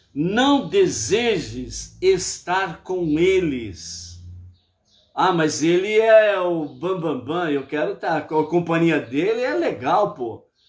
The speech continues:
Não, mas eu, eu preciso estar junto com ele porque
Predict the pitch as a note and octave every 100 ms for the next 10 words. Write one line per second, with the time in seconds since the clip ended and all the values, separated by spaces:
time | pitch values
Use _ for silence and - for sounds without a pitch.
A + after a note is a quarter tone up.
0 | _ _ _ C#3 F#3 G#3+ E3 D#3+ E3 D3+
1 | D3 C3 - _ - D3 D3+ F3 - -
2 | A3 G#3 F3+ E3+ E3 E3 D3+ E3+ - D3+
3 | D3 E3+ G3+ A3 F#3+ G3+ G3+ -